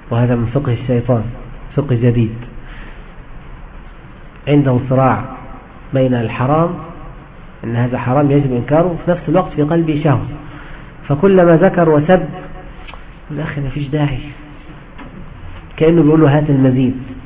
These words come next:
ظاهره يقول له: "اسكت"، لكن في الحقيقة يقول له: "ها، طلع كمان"، ما بلاش، هذا ليس فيه لهجة الصادق. ولهذا بحث العلماء هذه المسألة فيما لو كان ظاهره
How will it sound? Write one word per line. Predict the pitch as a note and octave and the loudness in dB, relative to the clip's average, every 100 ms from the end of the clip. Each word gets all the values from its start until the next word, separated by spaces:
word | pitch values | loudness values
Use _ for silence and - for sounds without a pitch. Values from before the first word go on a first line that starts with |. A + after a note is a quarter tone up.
| - | -4
ظاهره | C3 C3+ D#3+ F3 | 2 6 8 8
يقول | D3+ D#3+ E3 | 6 6 4
له: | E3 | 2
"اسكت"، | G3+ - - - - - - - - | -2 -6 -12 -16 -18 -20 -20 -18 -6
لكن | B2+ B2 | -4 -2
في | B2 | 0
الحقيقة | D#3+ C#3+ - E3 F3+ D#3 | 0 0 2 2 2 -2
يقول | B2+ C#3 | 0 2
له: | C3+ | 2
"ها، | A2 D3+ D3 - - - - - | 6 6 6 2 -8 -12 -6 4
طلع | D#3+ D3 B2 | 8 8 6
كمان"، | C3+ C3+ B2+ - - - - - - - - C3 | 6 4 4 0 -8 -12 -14 -16 -20 -20 -8 -2
ما | |
بلاش، | C3+ C#3+ F3+ E3+ - - - - - - - - - - - - - - - - | 2 4 4 0 -8 -16 -18 -18 -18 -16 -16 -18 -18 -20 -20 -20 -18 -18 -18 -8
هذا | C#3 D#3 D3 C#3 - - - D3+ | -2 2 2 2 -4 -12 -4 -2
ليس | D3+ | 0
فيه | C#3+ D#3+ | 2 2
لهجة | F3 D3 - | 2 0 -2
الصادق. | - - D3 - - - - - A#2 | -4 -2 -2 -4 -8 -12 -12 -8 -2
ولهذا | B2+ C3+ C3+ F3 - - - C#3+ | 2 2 2 0 -4 -12 -4 -2
بحث | B2 A#2 B2+ | 0 0 0
العلماء | A#2 A#2 A#2+ C#3 | 0 2 2 2
هذه | B2 C3+ B2 | 4 2 2
المسألة | A#2 A#2 A2+ C#3+ F#3+ - - - - | 2 0 -2 0 0 -2 -12 -12 0
فيما | D3 C#3 | 4 6
لو | C3 C3 | 4 4
كان | F3 E3+ D3 | 4 6 6
ظاهره | C#3+ C#3+ G3 F#3+ | 6 6 6 6